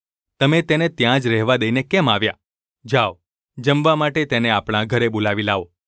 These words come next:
નિમંત્રણ મળવાથી મૂસા આવ્યો અને તેઓના ઘરે રહેવા સંમત થયો. રેઉવેલે પોતાની દીકરીઓમાંની એક સિપ્પોરાના લગ્ન મૂસા સાથે કર્યા.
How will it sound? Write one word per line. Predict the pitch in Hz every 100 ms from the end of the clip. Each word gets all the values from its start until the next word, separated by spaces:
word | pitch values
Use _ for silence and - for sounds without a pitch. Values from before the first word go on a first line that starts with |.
| _ _ _ _
નિમંત્રણ | 135 160 170 170 170
મળવાથી | 147 120 120 123 - 127
મૂસા | 123 107 123
આવ્યો | 107 104 92 _ _ _ _ _
અને | 135 143
તેઓના | 147 151 165 165
ઘરે | 120 113 117
રહેવા | 110 104 113 104
સંમત | 107 127 117 110 -
થયો. | 113 98 _ _ _ _ _ -
રેઉવેલે | 113 147 185 175 175
પોતાની | 175 127 123 135 131
દીકરીઓમાંની | 113 123 117 117 107 113 131 101 _ _ _
એક | 143 123 - _ _ _ _
સિપ્પોરાના | - 143 - 160 156 151 156
લગ્ન | 113 104 107
મૂસા | 110 120 - 120
સાથે | - 101 113
કર્યા. | - 107